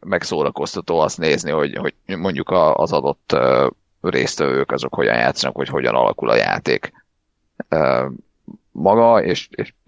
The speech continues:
én, én nagyon tudom ajánlani ezt, ö, ilyen, ilyen társasjátékok iránt érdeklődőknek, mert tényleg elég, elég sok, ö, epizód van, és elég sok, ö, különböző játékot kipróbáltak, és, és elég változatos a kis szerencsére, tehát, ö,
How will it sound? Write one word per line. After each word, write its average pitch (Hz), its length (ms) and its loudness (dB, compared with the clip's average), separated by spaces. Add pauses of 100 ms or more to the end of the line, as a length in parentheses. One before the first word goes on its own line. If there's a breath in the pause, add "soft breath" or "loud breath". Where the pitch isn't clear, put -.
én, 104 280 0
én 117 120 2
nagyon 101 200 2
tudom 87 180 0
ajánlani 76 440 4
ezt, 71 320 0
ö, 65 380 4 (1080)
ilyen, 73 360 0
ilyen 87 260 0
társasjátékok - 680 0
iránt 67 260 2
érdeklődőknek, 85 720 4
mert 85 160 -6
tényleg 71 240 4
elég, 71 260 2
elég 78 220 4
sok, - 360 -2 (240)
ö, 80 600 6
epizód 87 500 0
van, 98 200 2
és 85 120 -2
elég 76 220 2
sok, - 340 -4 (640)
ö, 78 280 4
különböző 73 720 2
játékot - 680 -2 (340)
kipróbáltak, 76 1080 2
és, 85 460 0
és - 120 0
elég 90 180 4
változatos - 580 -2
a 73 40 -6
kis - 160 -12
szerencsére, 64 600 0
tehát, - 360 0
ö, 65 240 2